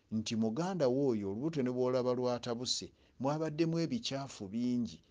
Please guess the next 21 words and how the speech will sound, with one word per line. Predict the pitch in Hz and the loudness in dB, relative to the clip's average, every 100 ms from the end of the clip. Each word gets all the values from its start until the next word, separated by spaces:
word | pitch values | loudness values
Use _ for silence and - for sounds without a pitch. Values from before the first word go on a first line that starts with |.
| _ | _
Kati | - 110 120 | -10 -4 -2
omubisi | 131 175 165 | -2 -2 0
bwe | 131 | 0
guyingiramu, | 123 147 131 110 113 117 117 110 - - | 2 2 2 0 0 0 0 -2 -6 -10
gwo | 117 151 | -2 0
gutandika | 139 135 117 120 127 | 0 -2 0 0 -2
obikuŋŋaanya. | 120 131 131 104 98 107 107 110 127 - | -4 -6 -4 -4 -4 -4 -2 -2 -4 -10
Kati | - 110 120 117 | -10 -6 -6 -4
ebicaafu | 123 120 123 180 170 | -4 -4 -4 -4 -2
ebikuŋŋaana | 127 131 131 139 135 135 135 135 110 - - - | -2 -2 -2 -2 0 0 0 -2 -4 -10 -20 -12
by'ofuluma, | 107 107 101 - 101 98 104 107 - | -4 -2 -4 -6 -6 -4 -2 -4 -8
kwe | - 98 | -8 -8
kuddukana | 95 170 156 135 147 147 151 | 0 0 0 -4 -4 -2 0
okwo. | 131 - 131 123 - _ _ - | -2 0 -2 -2 -8 _ _ -6
Kati | 117 | 0
yali | 123 131 185 | 2 2 0
atulaga | 170 127 107 98 98 | -2 -2 -2 -2 -4
nti | 101 | -6
bw'onywa | 117 135 156 208 | -4 -2 0 0
omubisi | 175 156 - | 0 -2 -4
gw'enjuki | 147 156 151 147 147 - | 0 2 2 0 -2 -8